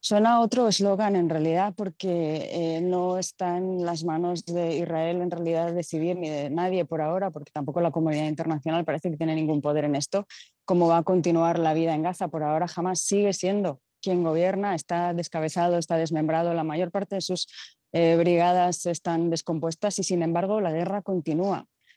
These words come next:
Tampoco se ha alcanzado un acuerdo de paz y, además, está el Frente Norte y otros tantos frentes, eh, en este momento que no facilitan la situación. Eh, además, Sinwar contaba, según cuentan analistas, con que esta guerra se regionalizase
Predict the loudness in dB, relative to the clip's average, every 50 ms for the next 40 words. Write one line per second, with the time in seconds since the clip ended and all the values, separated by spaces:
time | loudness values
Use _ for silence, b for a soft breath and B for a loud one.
0 | b _ -6 -4 -2 0 0 2 2 2 0 0 0 0 0 0 -2 -2 0 0
1 | 0 0 0 0 -2 -2 -4 -4 -4 -2 0 0 0 0 0 0 0 0 0 -2
2 | -6 -8 -4 -2 0 0 0 0 0 0 0 -2 -4 -2 -2 0 0 0 0 0
3 | 0 0 0 0 0 0 2 0 0 -2 -2 -2 0 0 0 -2 -4 -4 -6 -6
4 | -6 -8 _ _ 0 2 2 2 2 0 -2 -2 -2 0 0 0 2 2 0 0
5 | 0 -4 -8 -10 -16 -20 -20 _ _ _ _ -2 0 2 4 4 4 2 2 2
6 | 2 2 2 2 0 0 2 2 2 2 2 0 -2 -4 -2 -2 0 0 0 0
7 | -2 -2 -2 -2 -2 -4 -4 -4 -6 -6 -4 -4 -2 -2 -2 -4 -4 -4 -2 0
8 | 0 0 0 0 2 2 2 4 4 2 2 2 2 4 4 4 2 2 2 0
9 | 2 2 2 2 2 2 2 0 -2 -4 -6 -6 -4 -2 -2 -2 -4 -4 -4 -4
10 | -4 -4 -2 -2 -2 0 0 0 0 -2 -2 -4 -4 -4 -4 -4 -4 -4 -4 -2
11 | -2 -2 0 0 -2 -2 -6 _ _ _ _ -8 -4 -2 0 2 4 4 4 2
12 | 0 0 0 0 0 0 -2 -2 -2 -2 0 0 0 -2 -2 0 0 -2 0 0
13 | -2 -2 -4